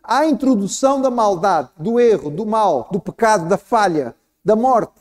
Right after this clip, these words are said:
Entra aquilo que não devia entrar no paraíso. E agora o resto da história é como é que o herói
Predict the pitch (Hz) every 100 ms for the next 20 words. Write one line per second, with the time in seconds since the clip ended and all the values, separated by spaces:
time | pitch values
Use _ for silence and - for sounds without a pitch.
0 | _ _ _ _ _ 277 339 311 285 277
1 | - - 277 220 220 285 220 247 233 233
2 | 254 254 220 233 208 185 123 120 - 190
3 | 240 262 269 247 269 294 247 - 269 233
4 | 196 - _ 214 208 233 277 269 269 240
5 | 208 180 185